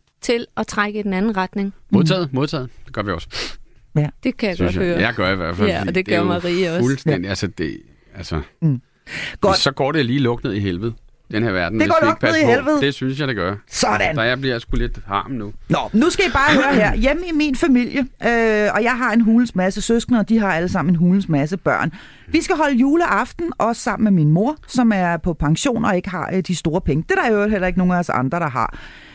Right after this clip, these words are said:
Speaker 3: Øhm, vi har simpelthen i år aftalt, at alle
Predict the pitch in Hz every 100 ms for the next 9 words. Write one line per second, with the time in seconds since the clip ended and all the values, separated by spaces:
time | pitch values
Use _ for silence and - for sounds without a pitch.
0 | - - 247 247 233 226 220 381 392 359
1 | 359 - 330 202 - - 294 240 254 -
2 | 185 208 247 - - - - - 233 254
3 | 311